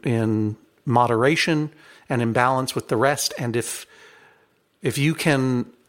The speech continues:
do that without it seriously harming your health, uh, or seriously harming your relationships, then I see no problem with it. I do,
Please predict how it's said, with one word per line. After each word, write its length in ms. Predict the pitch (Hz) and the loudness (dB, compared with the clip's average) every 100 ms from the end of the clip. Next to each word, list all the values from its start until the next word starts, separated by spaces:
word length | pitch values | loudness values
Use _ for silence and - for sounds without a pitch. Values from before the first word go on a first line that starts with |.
| _ _ _ _ - _ _ - 117 | _ _ _ _ -20 _ _ -12 0
do 260 | 139 180 | 2 4
that 420 | 160 135 120 - - - 247 | 4 4 2 -4 -12 -18 -4
without 480 | 131 127 135 135 - | -2 2 2 0 -2
it 440 | 127 120 - - - _ _ _ _ _ - | -4 -4 -6 -8 -10 _ _ _ _ _ -6
seriously 600 | - 185 180 131 - 110 | -2 0 0 0 -2 0
harming 520 | - 165 156 113 110 | 2 2 2 0 0
your 160 | 110 | -2
health, 500 | 104 147 175 - - - _ _ _ _ _ _ _ _ _ _ _ _ - | 0 2 0 -4 -18 -20 _ _ _ _ _ _ _ _ _ _ _ _ -2
uh, 340 | 127 120 120 - | 0 2 0 0
or 180 | 120 117 | 0 0
seriously 500 | - 147 135 - 131 | 2 2 2 2 2
harming 380 | 139 131 123 117 | 2 2 2 0
your 120 | 107 | 2
relationships, 800 | 107 120 - 170 240 - - - _ _ _ _ _ - | 2 2 0 -2 -2 -4 -6 -8 _ _ _ _ _ -2
then 140 | 120 | 2
I 100 | 120 | 2
see 180 | 113 131 | 2 0
no 220 | 117 107 - _ - | 0 -2 -6 _ -4
problem 400 | - 151 127 87 | 2 2 2 -6
with 160 | 80 - | -6 -10
it. 280 | - - - _ _ _ _ _ _ _ _ _ _ _ _ _ _ _ _ _ | -14 -18 -20 _ _ _ _ _ _ _ _ _ _ _ _ _ _ _ _ _
I 100 | 139 | -2
do, 480 | 131 123 202 214 143 | 2 4 6 4 0